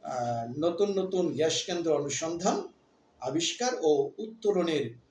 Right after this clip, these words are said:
চেষ্টা অব্যাহত রাখতে হবে। এটাই জ্বালানি খাতের সক্ষমতা বাড়ানোর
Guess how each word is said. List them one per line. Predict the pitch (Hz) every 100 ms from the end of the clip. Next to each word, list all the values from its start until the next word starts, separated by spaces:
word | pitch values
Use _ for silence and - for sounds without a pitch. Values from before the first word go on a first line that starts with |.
| _ -
চেষ্টা | 143 - - 127 101 -
অব্যাহত | 151 127 120 127 120
রাখতে | 107 - 120 131 - -
হবে। | 107 - - _ _ _ _ _ _ _ _ _ _ -
এটাই | 147 175 214 -
জ্বালানি | 135 139 143 143 143
খাতের | 143 196 233 - - _ -
সক্ষমতা | - 147 143 - 147 143 131 135
বাড়ানোর | 131 123 117 135 202 -